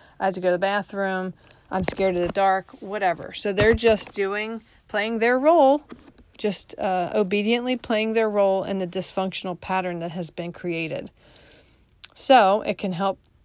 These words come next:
let's use the example of the, the bedtime problem. It can help to sit down with the child and say something like, "Lately, we, we've had a lot of trouble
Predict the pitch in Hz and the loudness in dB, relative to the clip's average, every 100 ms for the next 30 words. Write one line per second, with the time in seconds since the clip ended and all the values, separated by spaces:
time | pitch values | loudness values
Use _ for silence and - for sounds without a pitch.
0 | _ _ _ 302 - - 294 202 185 202 | _ _ _ -20 -20 -16 -6 -4 -4 -4
1 | 202 - 196 190 175 185 175 190 185 196 | -6 -4 -2 -2 -4 -4 -4 -2 -2 -2
2 | 190 175 185 180 160 175 185 180 180 - | -4 -6 -8 -6 -4 -6 -6 -4 -4 -6
3 | 180 170 175 - - 185 170 185 233 311 | -8 -6 -10 -14 -6 -4 -2 -2 -4 -4
4 | _ - - 226 269 240 262 311 240 - | _ -20 -6 -2 0 0 0 -2 -4 -4
5 | 196 - 180 240 220 190 185 180 - 180 | -6 -6 -4 -4 -4 -6 -10 -12 -6 -4
6 | 165 175 220 - 185 - - 170 170 175 | -2 -4 -6 -6 -8 -6 -4 -4 -4 -8
7 | 175 208 196 208 190 180 175 165 - - | -8 -6 -6 -6 -6 -4 -4 -4 -12 -20
8 | _ _ _ _ _ _ _ _ _ _ | _ _ _ _ _ _ _ _ _ _
9 | _ - - _ _ _ _ _ _ _ | _ -14 -14 _ _ _ _ _ _ _
10 | _ _ _ _ _ _ _ _ _ _ | _ _ _ _ _ _ _ _ _ _
11 | _ _ _ 240 285 - 233 208 220 - | _ _ _ 4 4 6 4 4 0 -8
12 | - - - _ 190 220 220 214 196 - | -20 -20 -20 _ -4 -2 0 -2 -6 -10
13 | _ _ _ _ _ _ 214 220 220 208 | _ _ _ _ _ _ 0 0 2 4
14 | 190 226 220 - 226 202 175 170 | 4 2 0 0 0 2 0 0